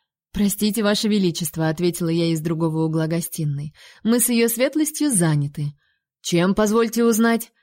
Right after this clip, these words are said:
"Воспитанный кавалер не станет спрашивать даму, когда ответ может ее скомпрометировать", сказала я и передала Натель на руки няньке,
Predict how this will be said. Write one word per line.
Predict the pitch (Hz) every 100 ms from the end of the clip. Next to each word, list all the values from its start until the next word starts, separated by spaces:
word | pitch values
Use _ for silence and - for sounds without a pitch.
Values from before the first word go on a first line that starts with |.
| _ _ _ _
"Воспитанный | 180 214 - 269 262 240 233
кавалер | 233 220 226 240 277
не | 269
станет | 220 233 247 320
спрашивать | - 214 208 196 185 165
даму, | 233 285 165 143 -
когда | - 196 185 196
ответ | 190 226 277
может | 190 180 165
ее | 185 233
скомпрометировать", | - 277 269 285 311 - 170 147 147 - _
сказала | - 208 202 196
я | 196 196 220
и | 175
передала | 170 175 175 175 180
Натель | 175 170 165 233 208 - _
на | 185 196
руки | 185 180 185
няньке, | 202 269 240 160